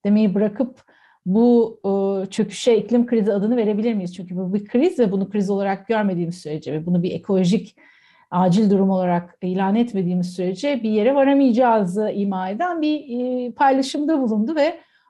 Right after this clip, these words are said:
ondan sonra, e, iklim değişikliği yerine hızlıca özellikle gençler, gazeteciler,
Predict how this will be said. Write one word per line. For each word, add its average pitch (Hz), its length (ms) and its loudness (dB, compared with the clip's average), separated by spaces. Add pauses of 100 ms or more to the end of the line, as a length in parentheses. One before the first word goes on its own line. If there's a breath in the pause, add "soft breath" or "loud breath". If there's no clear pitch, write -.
ondan 262 340 -2
sonra, 277 520 -6 (1000)
e, 202 60 -6
iklim 226 400 -4
değişikliği 233 640 -4
yerine 220 260 0
hızlıca 226 640 -2
özellikle 214 420 -2
gençler, 180 680 -6
gazeteciler, 180 920 -2